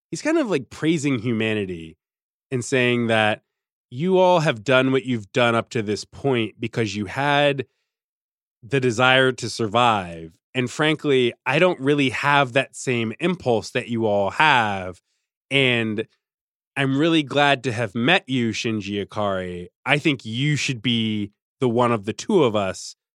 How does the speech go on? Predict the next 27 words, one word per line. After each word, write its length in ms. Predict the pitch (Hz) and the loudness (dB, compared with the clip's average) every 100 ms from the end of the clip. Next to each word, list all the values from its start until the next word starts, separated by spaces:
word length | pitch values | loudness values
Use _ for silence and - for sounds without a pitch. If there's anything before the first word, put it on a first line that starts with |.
| _ | _
to 100 | - | -6
live 240 | 131 113 117 | -2 0 4
on. 560 | 131 104 87 80 78 _ _ _ _ _ _ | 4 2 -2 -12 -20 _ _ _ _ _ _
So 140 | - | -4
you 180 | 135 147 | -2 0
should 220 | 156 160 | -2 -2
go 180 | 127 131 | 0 2
ahead 220 | 120 117 | 2 0
and 160 | 110 92 | -4 -6
kill 300 | - 98 85 | -12 -12 -12
me. 320 | 87 - - _ _ _ _ _ _ _ _ _ _ _ _ _ _ _ | -16 -20 -20 _ _ _ _ _ _ _ _ _ _ _ _ _ _ _
And 140 | 185 | 0
Shinji, 760 | 175 262 285 208 208 180 160 - _ _ _ | 0 0 0 2 0 0 0 -4 _ _ _
even 260 | 214 285 277 | -2 2 2
in 100 | 233 | 2
this 180 | 185 139 | 0 2
moment, 480 | 160 165 151 131 - _ | 2 4 2 0 -4 _
like, 180 | 175 139 _ | -8 -8 _
he 160 | - 208 | -12 -10
starts 400 | - 262 339 - | -2 -2 -2 -2
this, 300 | 185 - - | -6 -6 -10
he 120 | 175 | -10
starts 360 | 202 - 339 - | -8 -6 -6 -4
this 260 | 175 160 - | -6 -4 -2
whole 340 | 202 190 180 | 0 2 2
battle 340 | 147 147 170 | 4 4 4
sequence 600 | 143 156 139 123 107 101 | 2 -2 -2 -2 -2 -6